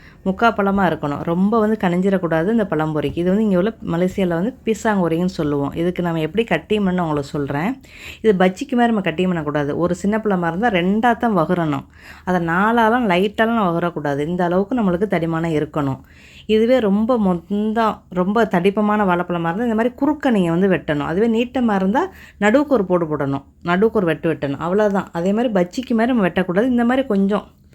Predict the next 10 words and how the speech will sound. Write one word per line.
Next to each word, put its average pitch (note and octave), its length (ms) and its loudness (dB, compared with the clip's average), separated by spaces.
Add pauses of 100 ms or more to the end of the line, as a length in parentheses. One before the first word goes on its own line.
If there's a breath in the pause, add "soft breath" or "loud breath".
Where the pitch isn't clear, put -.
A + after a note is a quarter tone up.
(280 loud breath)
தடிமனா G#3 460 4
இருந்தா E3+ 220 0
தான் B3 180 -2
நம்மளுடைய G3+ 320 0
பீசாங்கொரி F#3+ 500 0
ரொம்ப F#3+ 200 2
சூப்பரா F#3 540 0
இருக்கும். C#3 300 -4
ஓகே, E3 300 -8
அதுக்கப்புறம் A3 640 -2